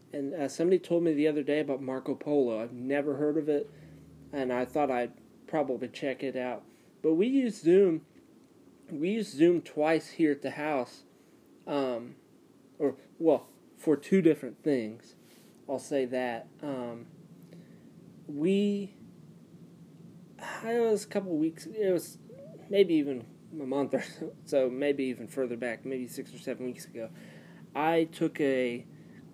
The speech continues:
course online on Zoom, uh, on, uh, C S S and, uh,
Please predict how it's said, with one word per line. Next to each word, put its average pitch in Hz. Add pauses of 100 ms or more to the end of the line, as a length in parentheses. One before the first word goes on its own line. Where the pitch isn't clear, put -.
(220)
course 175
online 135 (240)
on 147
Zoom, 127 (920)
uh, 120 (140)
on, 139
uh, 120
C 147
S 139
S 139
and, 131
uh, 113